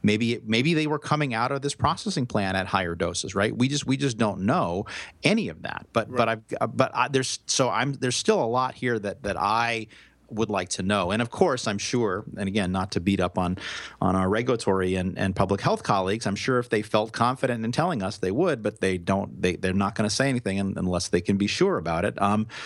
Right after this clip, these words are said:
Speaker 1: or relatively sure about it. And so we, and we may never know, honestly, we may never know.
Speaker 2: We know, yeah, absolutely. And, and the thing that, you know, I, I don't think we should, um, but I think C D C does a really good job at telling us that they don't know stuff,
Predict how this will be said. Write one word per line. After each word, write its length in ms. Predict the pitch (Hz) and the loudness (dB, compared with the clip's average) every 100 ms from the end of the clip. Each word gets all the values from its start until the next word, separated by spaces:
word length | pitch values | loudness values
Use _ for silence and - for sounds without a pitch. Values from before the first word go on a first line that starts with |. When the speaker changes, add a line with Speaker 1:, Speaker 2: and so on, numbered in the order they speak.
| - | 0
Speaker 1:
or 120 | 101 | 2
relatively 460 | 92 123 131 92 92 | 4 2 0 -4 -4
sure 220 | - 87 | -2 -2
about 260 | 85 87 95 | -2 -2 0
it. 60 | |
And 140 | 113 123 | 0 2
so 120 | 135 | 2
we, 180 | 123 139 | 2 0
and 200 | 139 139 | 0 2
we 100 | 196 | 2
may 180 | 247 240 | 2 0
never 240 | 269 147 | 0 -2
know, 160 | 82 - | -4 -2
honestly, 440 | - 110 87 - 95 | 0 2 0 -2 0
we 100 | 98 | 2
may 140 | 104 | 2
never 200 | 87 58 | 0 -2
know. 160 | 52 - - - | -6 -8 -14 -6
Speaker 2:
We 140 | 147 | -4
know, 140 | 180 175 | -2 -2
yeah, 280 | 147 175 107 - - - - | 0 0 -4 -16 -20 -20 -4
absolutely. 540 | 156 147 185 160 135 131 | -4 -2 -2 -4 -4 -4
And, 260 | 165 165 - | -4 -6 -6
and 340 | 165 156 147 | -4 -4 -4
the 120 | 151 | -4
thing 200 | 160 202 | -4 -4
that, 200 | 196 143 - | -2 -4 -8
you 140 | 131 127 | -4 -4
know, 160 | 113 - - - _ - | -4 -10 -20 -20 _ -6
I, 160 | 143 - _ - | -6 -6 _ -6
I 60 | |
don't 220 | 139 156 - | -4 -4 -4
think 220 | 147 135 | -6 -4
we 100 | 127 | -4
should, 400 | - 127 113 113 | -2 -2 -2 -2
um, 420 | 107 98 98 98 - _ _ - | -2 -4 -8 -12 -18 _ _ -6
but 180 | 127 135 | -4 -2
I 60 | |
think 180 | 135 175 | -2 -2
C 120 | 190 | -2
D 100 | 175 | -4
C 120 | - 165 | -4 -2
does 160 | 147 | -2
a 80 | 147 | -2
really 220 | 123 139 | -4 -4
good 140 | 131 110 | -4 -2
job 240 | 123 117 | -2 -2
at 80 | 98 | -4
telling 240 | 123 120 | -4 -4
us 100 | 113 | -6
that 120 | 110 | -4
they 100 | 113 | -4
don't 180 | 110 113 | -2 -2
know 120 | 131 | -4
stuff, 420 | 151 - - - | -6 -12 -16 -20